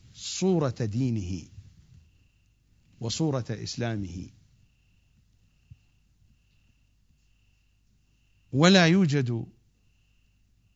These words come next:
أي جهد أو أي نشاط لا من قبلهم هم الذين يقولون بأننا نرفض الإرهاب، ولا من قبل الشيعة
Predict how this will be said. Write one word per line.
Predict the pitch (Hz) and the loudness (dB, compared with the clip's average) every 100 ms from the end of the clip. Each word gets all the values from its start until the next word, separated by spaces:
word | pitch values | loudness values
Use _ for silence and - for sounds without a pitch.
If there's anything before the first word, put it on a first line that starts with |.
| _ _ _ 190 | _ _ _ 4
أي | 269 277 240 | 4 6 6
جهد | 175 151 113 110 90 - _ _ _ _ _ _ - | 4 2 0 -6 -6 -14 _ _ _ _ _ _ -4
أو | 131 135 | -2 0
أي | 170 | 2
نشاط | 160 143 120 135 120 - 95 - - _ _ _ _ _ | 2 0 -2 -2 -2 -4 -10 -10 -20 _ _ _ _ _
لا | 139 180 254 | 4 6 6
من | 254 240 | 4 2
قبلهم | 202 202 247 220 208 160 | 2 4 4 4 4 4
هم | 170 180 214 - _ _ _ _ _ _ _ _ _ _ _ _ 139 | 4 2 -4 -14 _ _ _ _ _ _ _ _ _ _ _ _ -4
الذين | 139 139 156 175 | 0 0 2 0
يقولون | 151 139 143 139 160 156 143 - - _ _ _ _ - 120 | 0 -4 -4 -2 0 0 -2 -6 -16 _ _ _ _ -14 -6
بأننا | 143 147 143 135 131 127 123 - 135 | -2 0 0 2 0 -2 -4 -6 0
نرفض | 160 202 - 151 | 2 0 -2 -4
الإرهاب، | 131 120 117 110 131 - - _ _ _ _ _ _ _ _ _ _ _ _ _ _ - - | -4 -4 -4 -4 -6 -12 -20 _ _ _ _ _ _ _ _ _ _ _ _ _ _ -20 -4
ولا | 127 196 269 277 | 4 8 8 8
من | 254 196 | 6 4
قبل | 190 165 139 | 4 4 2
الشيعة | 117 - 143 104 | 0 -2 -4 -4